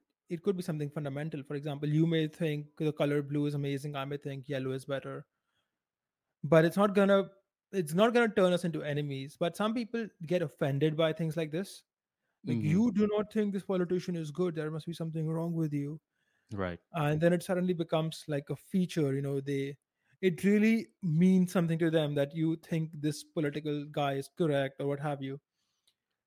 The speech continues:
Speaker 1: So I think the fact that you can agree to disagree is actually important for long-term cohesion, because otherwise you cannot preserve a friendship.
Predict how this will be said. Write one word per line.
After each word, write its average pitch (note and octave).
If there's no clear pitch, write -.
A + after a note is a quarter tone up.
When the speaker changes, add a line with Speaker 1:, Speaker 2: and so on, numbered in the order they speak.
Speaker 1:
So F#3+
I F3+
think A3
the E3
fact F3+
that F#3+
you E3+
can F3
agree D3
to D#3+
disagree D3+
is E3
actually D#3+
important D3
for C3+
long-term D3
cohesion, C#3
because C#3
otherwise E3+
you F3
cannot E3
preserve C#3+
a C#3
friendship. C3+